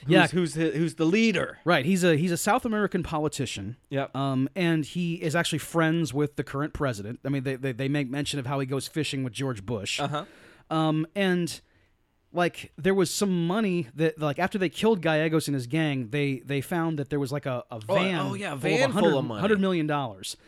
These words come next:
Speaker 2: So they're gonna take this and, like, use it to make a deal with
Speaker 1: Yeah, it's the
Speaker 2: Guzman.
Speaker 1: bartering chip here.
Speaker 2: Yeah. They, they said, "We'll, we're, we're gonna give you, w-, we'll give you eighty percent of this money if you take the other twenty percent and invest in our synthetic cocaine,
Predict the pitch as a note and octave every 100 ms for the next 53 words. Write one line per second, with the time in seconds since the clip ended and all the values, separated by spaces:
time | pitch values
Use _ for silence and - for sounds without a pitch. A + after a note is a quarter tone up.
0 | - - D#3 F3 G3 F3 - F#3 B2+ E3
1 | D3 A#2 - D#3+ D3 C#3+ - B2+ A3 A3
2 | D3 C3+ - _ - _ - - F3+ F3
3 | F#3 D3 A#2 A3 F#3 D3 G#2+ G3 G#3+ D#3
4 | C3+ C3 C#3 E3+ E3 C#3 A#2 G#2+ - C#3+
5 | A2+ - A#2 A3+ C3 D2+ - _ E3+ D#3+
6 | E3+ G3 E3 D#3+ F#3 D3 D#3+ E3 F3+ D#3+
7 | A#2+ G#3 A3 A#3+ A#3 _ _ _ _ D3
8 | E3 G3+ A3 F#3 E3+ F3 A#3 A#3 - G#3
9 | F3+ F3+ D3+ C3+ A2 A2 _ _ _ D3+
10 | D#3+ D3+ F#3 D3 F#3+ G3 - D3+ C#3 B2+
11 | D3 C#3+ D3+ C#3 B2 D3 D#3 - D#3+ C#3
12 | C#3 C#3+ C3 D3+ C#3+ - C3+ - D#3 C3
13 | G#2+